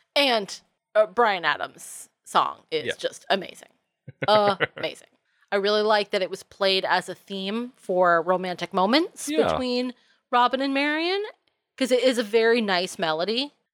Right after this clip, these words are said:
Speaker 1: And then it was the closing song. Yeah, it was really good.
Speaker 2: Yeah. All right. Well, one final note before we wrap up for today. This made me smile. I was scrolling through the Wikipedia page,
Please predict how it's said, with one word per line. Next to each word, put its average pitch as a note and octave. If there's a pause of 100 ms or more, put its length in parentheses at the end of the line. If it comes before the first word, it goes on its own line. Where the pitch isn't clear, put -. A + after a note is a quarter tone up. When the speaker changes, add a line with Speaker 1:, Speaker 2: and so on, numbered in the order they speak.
Speaker 1:
And A#3
then G3
it E3+
was E3+
the F3+
closing E3+
song. - (300)
Yeah, F#3+
it - (140)
was F3+
really F3
good. C#3+ (200)
Speaker 2:
Yeah. G#3+ (340)
All -
right. E2
Well, B2+
one E3
final F3
note D3+
before C3
we B2
wrap A#2
up A2+
for A#2
today. F#2+ (260)
This G2+
made G2
me F#2
smile. F2
I E2+
was F2+
scrolling A2+
through A2
the G#2
Wikipedia G2
page, F2+